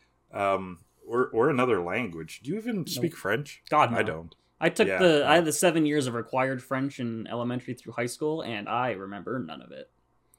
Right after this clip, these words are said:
Speaker 2: Right, so this is Canada. W-, most people have required French. Do you know that some, for some reason, my school didn't do that?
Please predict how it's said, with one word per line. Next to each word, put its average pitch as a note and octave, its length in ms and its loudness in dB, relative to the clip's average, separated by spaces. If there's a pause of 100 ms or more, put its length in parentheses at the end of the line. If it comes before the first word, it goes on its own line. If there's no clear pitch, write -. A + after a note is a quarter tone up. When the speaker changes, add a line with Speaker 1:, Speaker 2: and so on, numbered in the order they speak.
(160)
Speaker 2:
Right, G#2+ 200 4
so - 120 -6
this A2 260 -2
is B2+ 240 2
Canada. G#2+ 800 2 (160)
W-, G2+ 380 -16
most G2+ 480 0
people A2+ 320 -2
have G#2+ 180 -2
required G2+ 480 0
French. G2 520 -6
Do D#3 100 -10
you A3+ 80 -6
know C4 140 0
that A#3 180 2
some, C3 500 0
for A#2 140 -4
some A#2+ 200 0
reason, B2+ 220 -2
my A#2+ 120 0
school G2 360 -4
didn't A2 280 -4
do D#2+ 180 -10
that? A#2 260 -4